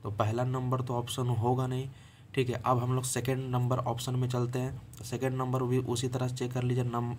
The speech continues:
लंबाई के समानांतर देखिए कितना बॉक्स है, तो वन, टू, थ्री, फोर, यानी फोर बॉक्स है, ठीक है। फिर आप चौड़ाई के समानांतर देख लीजिए, एक और दो, यानी चार दूनी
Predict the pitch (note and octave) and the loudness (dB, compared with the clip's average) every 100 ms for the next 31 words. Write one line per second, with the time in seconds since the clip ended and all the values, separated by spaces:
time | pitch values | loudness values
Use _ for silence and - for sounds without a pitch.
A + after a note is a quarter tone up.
0 | - A2+ A2+ G#2 A#2 C3 B2+ B2+ B2 A#2+ | -4 -2 4 4 4 4 2 2 2 2
1 | A#2+ A#2+ B2+ A#2+ A#2+ - B2 B2 B2 B2 | 2 2 0 2 0 2 -2 2 0 2
2 | B2+ B2 A#2+ A#2+ C3 C3 B2+ - - - | 2 6 4 4 0 -2 -4 -16 -20 -12
3 | - G#2+ A#2 C3 B2 B2+ B2+ B2 A#2+ B2+ | -2 6 6 6 4 4 4 2 0 2
4 | B2 A#2+ A2+ A2+ A#2 A#2 - B2 A#2+ B2 | 2 0 2 0 0 -4 2 2 4 4
5 | B2+ B2 C3 C3 - - - - - - | 4 4 -2 -2 -6 -14 -16 -18 -20 -20
6 | - - - B2+ A#2 - C3 B2+ B2 B2 | -20 -4 2 2 2 2 2 4 2 4
7 | B2 A2+ A#2 B2 B2+ B2 B2 B2 B2 B2 | 4 6 6 4 2 2 2 4 4 4
8 | B2+ A#2+ B2 A#2+ A#2+ C3 B2+ A#2+ B2 B2 | 0 0 0 2 2 0 0 0 0 2
9 | A#2+ A2+ A#2 A2 A2 A2+ B2 A#2 A#2+ B2 | 0 2 2 2 0 0 2 2 2 2
10 | C3+ | 0